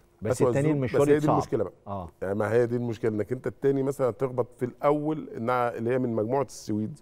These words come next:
Speaker 1: آه.
Speaker 2: اللي هو، اللي هو تسعين في المية هيبقى السويد مثلًا.
Speaker 1: آه.
Speaker 2: فانت التاني هتخش في السويد في ارضها برضو.
Speaker 1: هتخش في مراحل صعبه بعد كده
Speaker 2: هتخش
Speaker 1: كلها.
Speaker 2: في مراحل صعبه بعد كده.
Speaker 1: آه.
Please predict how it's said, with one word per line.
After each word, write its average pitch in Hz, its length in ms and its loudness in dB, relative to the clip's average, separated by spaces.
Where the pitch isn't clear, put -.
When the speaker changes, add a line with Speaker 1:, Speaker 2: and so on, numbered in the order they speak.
Speaker 1:
آه. 98 240 -6
Speaker 2:
اللي 117 180 4
هو، 131 320 4
اللي 127 120 -2
هو 147 140 0
تسعين 147 320 0
في 139 80 -8
المية 131 240 2
هيبقى 110 180 2
السويد 98 380 -6
مثلًا. - 220 -10
Speaker 1:
آه. 98 240 -8
Speaker 2:
فانت 104 280 -2
التاني 107 600 4
هتخش - 380 -8
في 120 100 -12
السويد 135 400 -2
في - 100 -6
ارضها 113 520 0
برضو. 127 600 0
Speaker 1:
هتخش - 400 -8
في 101 100 -6
مراحل 107 240 -4
صعبه 107 300 -2
بعد 80 220 -4
كده 101 180 -4
Speaker 2:
هتخش 120 260 -2
Speaker 1:
كلها. 95 100 -8
Speaker 2:
في 110 60 -4
مراحل 110 240 -2
صعبه 80 220 2
بعد 62 200 -8
كده. - 180 -8
Speaker 1:
آه. 90 180 -4